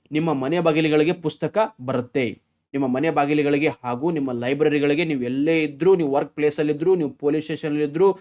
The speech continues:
ಎಲ್ಲೇ ವರ್ಕ್ ಮಾಡ್ತಾ ಇದ್ರೂ ಅಲ್ಲಿ ಅಡ್ರೆಸ್ ಕೊಟ್ಟರು ಅಲ್ಲಿಗೆ ಬರುತ್ತೆ. ಇಡೀ ಇಂಡಿಯಾ ತುಂಬ ಎಲ್ಲ ಕಡೆ ಬರುತ್ತೆ. ಜಮ್ಮು ಕಾಶ್ಮೀರಕ್ಕೆ ಹೋಗುತ್ತೆ, ದುಬೈಗೂ ಕಳಿಸಿದ್ದೀವಿ,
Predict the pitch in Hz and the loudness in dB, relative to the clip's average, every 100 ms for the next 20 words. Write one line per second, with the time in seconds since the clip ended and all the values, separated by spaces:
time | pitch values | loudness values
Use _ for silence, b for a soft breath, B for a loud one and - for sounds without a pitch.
0 | B B - 143 160 147 147 - 147 147 | B B -2 2 6 6 2 -2 -6 -2
1 | 147 165 180 139 127 156 160 160 156 240 | 0 2 2 2 0 -2 -2 -2 -2 -2
2 | 135 135 143 170 - 131 180 196 180 196 | -2 -2 2 2 0 -2 0 0 2 0
3 | 185 180 208 151 156 202 202 165 - 220 | 0 0 -2 0 -2 -2 -2 -2 -2 -2
4 | 139 175 175 160 165 170 165 165 165 165 | 0 -2 -2 -2 -2 -4 0 0 0 0
5 | 208 226 _ _ _ _ _ _ _ _ | 0 0 _ _ _ _ _ _ _ _
6 | _ - 160 175 220 240 196 175 196 196 | _ -2 2 6 6 4 0 0 0 0
7 | 214 | 2